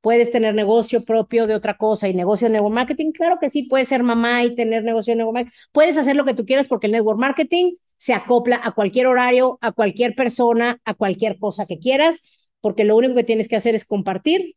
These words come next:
con otros algo bueno que tú tienes en tus manos, punto. Y eso lo puede hacer cualquiera, ¿ok? Bueno, pues es todo por hoy, es todo por hoy. Espero que les sirva mucho y sobre todo que, que no se quede solo en, en un audio que escuchaste, sino que el día de hoy decidas,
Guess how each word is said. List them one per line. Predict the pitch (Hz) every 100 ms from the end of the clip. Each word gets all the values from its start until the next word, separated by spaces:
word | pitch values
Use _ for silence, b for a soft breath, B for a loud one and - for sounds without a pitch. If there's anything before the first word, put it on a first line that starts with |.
| -
con | 202 240
otros | 262 330 339 -
algo | 226 208
bueno | 202 208
que | 208
tú | 202 165
tienes | 180 170
en | 160
tus | 156 156
manos, | 156 - -
punto. | 196 180 - - -
Y | 202
eso | 220
lo | 196
puede | 208
hacer | 233 285 311 - -
cualquiera, | 165 - - - _
¿ok? | 170 349 392 B B
Bueno, | 359 311 208 208
pues | 311
es | 392 349
todo | 453 440 415
por | 349 294
hoy, | 302 320 320
es | 311
todo | 311 302 311
por | 285 247
hoy. | 247 285 330 B B
Espero | 233 233 269 269 285
que | 285 262
les | 247 226
sirva | - 311 330 294 262
mucho | 277 277 277 285 311
y | 277
sobre | 269 247 247
todo | 240 294 349 -
que, | 294 214 B B -
que | 269
no | 311
se | 330 381
quede | 330 339
solo | 330 294 294
en, | 294 285
en | 240 240
un | 269 269 269
audio | 262 254 262
que | 254
escuchaste, | 226 - 170 - 202 - - _ _ _ _ _ _ _
sino | - 262 240 240
que | 240
el | 226 220
día | 262 277
de | 277 262
hoy | 247 247
decidas, | 220 208 - 254 262 415 - - -